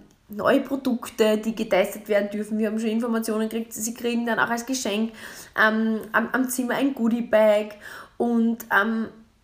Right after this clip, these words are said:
also einfach unglaublich cool,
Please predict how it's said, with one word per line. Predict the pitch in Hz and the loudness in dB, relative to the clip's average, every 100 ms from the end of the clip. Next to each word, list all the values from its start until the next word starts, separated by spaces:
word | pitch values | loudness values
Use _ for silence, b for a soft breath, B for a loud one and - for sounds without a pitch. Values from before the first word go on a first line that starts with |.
| _ | _
also | - 233 - | -6 -6 -8
einfach | 233 240 - _ _ | -8 -10 -12 _ _
unglaublich | 311 339 392 381 254 220 269 277 285 - - - | 4 4 2 0 4 6 6 2 -2 -2 -6 0
cool, | 262 202 214 294 | 2 4 2 0